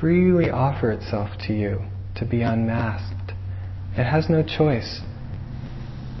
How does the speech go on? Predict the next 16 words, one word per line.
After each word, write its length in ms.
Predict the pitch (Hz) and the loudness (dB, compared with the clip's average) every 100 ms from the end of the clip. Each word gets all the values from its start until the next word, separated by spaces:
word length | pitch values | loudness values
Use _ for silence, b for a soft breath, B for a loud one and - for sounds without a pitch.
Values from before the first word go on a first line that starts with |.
| - - | -8 -4
It 120 | 123 | -2
will 140 | 131 123 | 0 2
roll 640 | 127 135 156 156 151 147 | 2 4 4 4 2 0
in 140 | 127 117 | 0 0
ecstasy 720 | 131 - - 113 - 107 107 | -2 -4 -6 -6 -4 -4 -4
at 120 | - | -6
your 140 | 110 - - | -6 -6 -4
feet." 240 | 113 - - - - - - - - - - - - - - - B B B B B B B B B B B B B B B B B - - - - - B B B B B B B B - 131 | -4 -6 -12 -12 -12 -12 -12 -14 -14 -14 -14 -12 -12 -12 -14 -14 B B B B B B B B B B B B B B B B B -14 -14 -14 -14 -14 B B B B B B B B -12 -4
So 200 | - 156 | 2 4
just, 260 | 175 196 - - - 156 | 4 2 0 -6 -6 2
just 280 | 185 196 - | 2 2 6
where 100 | 180 | 8
you 160 | 160 120 | 8 6
are, 340 | 110 107 - - - - - | 2 0 -6 -12 -14 -8 0
let's 160 | 185 | 0
just 240 | - - | 0 -10